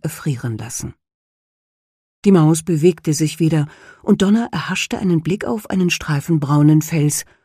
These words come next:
unter einem herabhängenden Brombeerzweig. Geduckt pirschte er sich an.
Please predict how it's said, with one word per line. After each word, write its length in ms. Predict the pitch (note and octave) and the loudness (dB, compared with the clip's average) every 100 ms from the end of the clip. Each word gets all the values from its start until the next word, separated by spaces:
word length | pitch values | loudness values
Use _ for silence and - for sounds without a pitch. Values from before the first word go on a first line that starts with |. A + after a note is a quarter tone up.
| _ _ | _ _
unter 300 | E3+ E3 - | -2 -2 0
einem 200 | D#3 E3 | 2 2
herabhängenden 840 | D3+ C#3 C3 - C#3 C#3 C#3 D#3+ | 0 -4 -8 -6 -2 -2 -2 -2
Brombeerzweig. 880 | D3+ D3 A#2+ A2 - - A2+ - _ _ _ _ _ _ _ | 0 -2 -2 -8 -10 -10 -10 -16 _ _ _ _ _ _ _
Geduckt 520 | D#3+ G3+ G#3+ - A3 _ | 0 0 -2 -12 -20 _
pirschte 440 | - D#3 - - | -8 -4 -4 -4
er 80 | - | -6
sich 280 | D3 D#3 - | -6 -8 -8
an. 220 | C#3 C3 | -8 -8